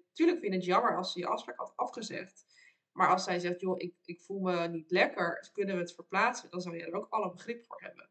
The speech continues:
En waarom zou het andersom dan niet zo zijn, hè? Want wat ik net schetste, als jij er, als jij zelf erbij zit,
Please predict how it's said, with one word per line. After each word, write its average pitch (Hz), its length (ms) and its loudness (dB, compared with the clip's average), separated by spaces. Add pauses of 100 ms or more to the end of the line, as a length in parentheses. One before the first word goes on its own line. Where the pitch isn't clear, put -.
(600)
En 202 160 -4
waarom 240 260 8
zou 202 180 4
het 202 100 0
andersom 220 540 0
dan 190 220 0
niet 240 340 -4
zo - 220 -10
zijn, - 320 -12
hè? 123 220 -6
Want 185 320 -4 (580)
wat 208 160 2
ik 208 80 2
net 202 180 2
schetste, 226 680 -4 (800)
als 208 240 2
jij 208 180 4
er, 196 160 0
als 196 140 -2
jij 185 160 2
zelf 196 320 4
erbij 175 360 0
zit, 175 320 -6